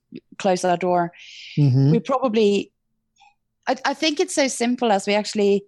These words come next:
Speaker 1: most of us would like to have that same basic privacy when we are connected to the internet as what we have elsewhere. It, it's about,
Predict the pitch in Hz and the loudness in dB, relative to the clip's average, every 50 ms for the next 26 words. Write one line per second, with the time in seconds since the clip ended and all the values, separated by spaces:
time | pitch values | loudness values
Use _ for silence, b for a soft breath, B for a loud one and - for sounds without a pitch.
0 | _ - 214 233 254 269 254 - 220 202 202 - 196 190 208 202 196 - 196 196 | _ -4 -2 0 0 0 -2 -2 -2 -2 -2 -4 -4 -2 0 -2 0 0 -2 -2
1 | 190 185 190 190 - - - 226 220 220 208 190 190 190 180 - 180 _ 208 202 | 0 0 -2 -4 -4 -6 -4 -2 -2 0 0 0 -2 -2 -4 -8 -8 _ 0 0
2 | 196 190 190 - - 165 165 175 180 180 180 170 170 175 - 170 160 170 - 180 | 0 0 -2 -6 -6 -4 -2 -2 -2 0 0 -2 -2 -2 -4 -8 -8 -6 -6 -8
3 | 170 - 175 170 165 185 226 220 - - 190 165 175 - - - 185 - - _ | -6 -4 -4 -4 -2 -2 -4 -4 -6 -6 -6 -6 -4 -2 -4 -4 -4 -6 -10 _
4 | _ _ _ - _ _ _ _ _ - 180 165 165 _ 165 170 170 170 165 160 | _ _ _ -20 _ _ _ _ _ -8 -8 -8 -6 _ -4 -2 0 0 0 -2
5 | 160 160 - _ _ _ _ _ - 160 160 156 - - 156 160 165 156 - - | -2 -6 -20 _ _ _ _ _ -2 -2 -2 -2 -4 -4 -2 -2 -2 -2 -4 -8
6 | 190 _ _ _ _ _ _ _ _ _ _ _ _ _ _ _ _ _ _ _ | -10 _ _ _ _ _ _ _ _ _ _ _ _ _ _ _ _ _ _ _
7 | _ _ - - - - - - - 220 247 226 220 226 | _ _ -10 -8 -6 -6 -4 -4 -2 0 0 0 0 -2